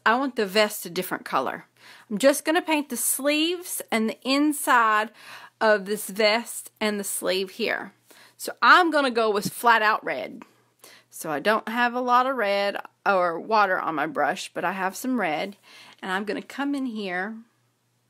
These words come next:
and I'm doing little bitty marks.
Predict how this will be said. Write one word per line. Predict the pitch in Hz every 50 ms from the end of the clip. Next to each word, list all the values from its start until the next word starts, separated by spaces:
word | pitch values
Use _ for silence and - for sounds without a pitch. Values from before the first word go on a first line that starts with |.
| _ _ _ _ _ _ _ _ _ _ _ _ _ _ _ _ _ _ _ _ _ _ _ _ _ _ _ _ _ -
and | 190 185 180
I'm | 175 180 185
doing | 175 185 175 175 170 170
little | 175 185 196 208 220 233 233 226 233 226 226 247 240
bitty | 214 190 202 202 202 202 202 196 202 196
marks. | 190 185 160 - - - _ _ _ - - - - - - -